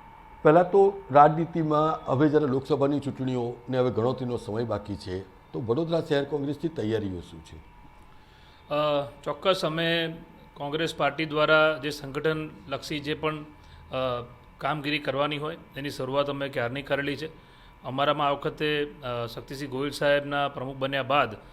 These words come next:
Speaker 2: એક માળખામાં થોડો ફેરફાર એમને કરાવ્યો છે અને જે વોર્ડ સમિતિ અને શહેર સમિતિની વચ્ચે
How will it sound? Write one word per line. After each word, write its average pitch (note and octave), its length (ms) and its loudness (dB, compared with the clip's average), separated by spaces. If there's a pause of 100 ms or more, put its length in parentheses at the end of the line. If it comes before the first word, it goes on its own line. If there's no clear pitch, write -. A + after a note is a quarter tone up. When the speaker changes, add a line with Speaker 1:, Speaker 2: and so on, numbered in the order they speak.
(300)
Speaker 2:
એક C3+ 180 -6
માળખામાં C3+ 720 -2
થોડો C#3+ 220 -6
ફેરફાર C#3 460 -4
એમને C#3+ 200 -6
કરાવ્યો C3+ 420 -4
છે E3+ 100 -12 (580)
અને E3 380 0 (260)
જે F3 440 0
વોર્ડ D#3 220 2
સમિતિ E3+ 380 -4
અને E3+ 100 -2
શહેર E3 320 0
સમિતિની D#3+ 460 -6
વચ્ચે C#3 480 -4